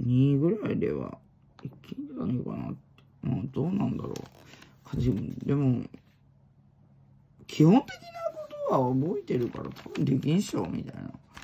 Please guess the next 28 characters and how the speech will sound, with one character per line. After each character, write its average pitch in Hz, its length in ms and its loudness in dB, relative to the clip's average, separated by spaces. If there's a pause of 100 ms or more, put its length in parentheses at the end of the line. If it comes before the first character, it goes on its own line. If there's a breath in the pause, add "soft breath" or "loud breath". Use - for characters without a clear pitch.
(500 loud breath)
な。 139 120 4
<laughs> 131 160 -2
ず 135 100 0
っ 135 60 2
と 143 120 0
や 135 80 4
っ 135 40 0
て - 100 -2
な 135 140 0
い 135 60 -2
け - 100 -6
ど、 - 180 -10 (640 loud breath)
学 135 220 -2
生 196 160 2
の 196 80 2
頃 160 240 2
や - 120 0
り - 80 -2
ま - 140 -2
く - 120 -18
っ - 20 -20
て - 140 -20
た - 120 -20
感 135 200 -10
じ - 120 -18
で 131 80 -12
す - 140 -20
ね。 - 260 -6